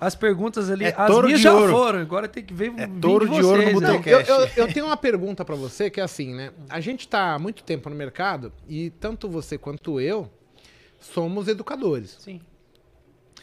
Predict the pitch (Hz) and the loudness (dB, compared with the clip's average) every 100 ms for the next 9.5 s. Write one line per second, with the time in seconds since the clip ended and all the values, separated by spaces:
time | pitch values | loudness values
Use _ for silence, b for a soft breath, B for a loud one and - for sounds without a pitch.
0 | b b b - 240 269 247 254 285 285 | b b b -10 -8 -6 -4 -2 -2 -4
1 | 285 262 208 208 208 214 190 - 160 156 | -4 -2 0 0 -4 -2 -4 -4 -6 -6
2 | 175 131 143 135 123 - _ _ _ _ | -8 -8 -6 -6 -6 -14 _ _ _ _
3 | _ _ _ _ _ _ _ _ _ - | _ _ _ _ _ _ _ _ _ 0
4 | 240 302 285 262 185 139 - _ _ _ | 0 0 -4 -2 -4 -4 -10 _ _ _
5 | b b _ _ 160 151 165 185 170 113 | b b _ _ -10 -8 -6 -6 -8 -10
6 | 107 98 _ 151 185 190 240 240 247 220 | -14 -16 _ -6 -6 -4 -6 -4 -6 -6
7 | 233 185 214 226 214 202 208 175 214 - | -8 -10 -10 -8 -8 -6 -8 -8 -12 -12
8 | 185 175 151 165 185 185 156 156 151 135 | -8 -6 -6 -6 -4 -6 -6 -6 -6 -8
9 | 123 180 160 151 | -10 -10 -10 -12